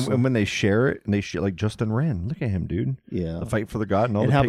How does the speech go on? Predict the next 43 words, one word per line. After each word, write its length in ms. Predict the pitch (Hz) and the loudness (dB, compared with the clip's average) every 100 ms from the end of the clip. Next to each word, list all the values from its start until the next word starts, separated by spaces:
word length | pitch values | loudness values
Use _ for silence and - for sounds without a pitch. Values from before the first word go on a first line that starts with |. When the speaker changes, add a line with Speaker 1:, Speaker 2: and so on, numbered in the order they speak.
| 135 | 4
Speaker 2:
about 100 | 120 | 2
Speaker 1:
stuff 200 | - 139 | 4 4
Speaker 2:
Dustin 160 | 135 180 | 4 0
Speaker 1:
and 80 | |
Speaker 2:
Poirier? 400 | - 170 175 120 | 2 4 4 2
He 180 | 107 135 | 2 2
lost, 300 | 135 135 - | 4 4 4
Speaker 1:
Oh, 100 | 101 | 2
Speaker 2:
a, 40 | 175 | 2
Speaker 1:
yeah. 120 | 175 | 4
Speaker 2:
he 80 | 151 | 4
lost 260 | 147 139 | 4 2
a 40 | 139 | 0
fight 260 | 151 160 | 0 0
this 180 | 117 - | 0 0
weekend. 400 | 123 113 120 120 | 2 2 0 0
Speaker 1:
Oh, 80 | 104 | -2
that's 160 | 117 - | -4 -2
right. 260 | 147 143 - - | -2 -2 -6 -14
Speaker 2:
But 480 | 110 131 127 113 - _ _ _ _ _ _ _ _ _ _ - | 0 4 6 6 2 _ _ _ _ _ _ _ _ _ _ 0
he 220 | 135 151 | 4 6
got 280 | 135 131 - | 4 2 4
that 200 | 139 127 | 2 2
all 320 | 127 127 131 | 4 4 4
out 260 | 127 117 - _ | 4 2 0 _
in 160 | 131 123 | -2 2
his 220 | 127 113 | 2 -2
post-fight 800 | - 143 135 - - - 131 107 | 0 4 4 2 -8 0 2 2
speech 420 | - 139 127 - | 0 2 2 2
was 280 | 117 107 - | 0 0 -4
the 200 | - 117 | -4 0
pygmies. 580 | - 147 123 110 101 - _ | 2 2 0 0 -2 -8 _
Speaker 1:
Yeah. 260 | 104 151 131 - | -2 0 0 0
Speaker 2:
And 180 | 131 117 | -2 0
K-, 140 | - 143 | -2 -4
Habib, 580 | 120 135 147 160 131 123 | 0 2 6 6 6 4
who 180 | 147 135 | 4 4
jumped 300 | 117 131 123 | 4 2 2
out 180 | 123 139 | 2 4
of 60 | |
the 80 | 127 | 4
ring 240 | 123 143 | 4 2
to 100 | 104 | 0